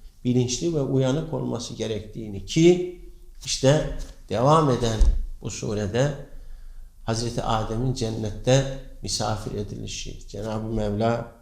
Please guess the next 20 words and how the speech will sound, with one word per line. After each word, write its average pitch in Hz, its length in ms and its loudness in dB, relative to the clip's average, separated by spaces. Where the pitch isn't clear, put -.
burada 117 500 4
Estaizu 113 560 -2
billahi 107 340 -4
ve 120 120 4
ya 131 320 6
Adem 143 400 6
uskun - 320 -4
ente 131 400 2
ve 117 80 2
zevcukel 131 640 6
cennet. 135 440 6
Biz 120 180 -2
de 120 100 2
dedik 120 320 -4
ki - 60 -10
ey 127 240 -4
Adem 123 340 -2
sen 139 380 -2
ve 117 60 -6
eşin 139 500 -2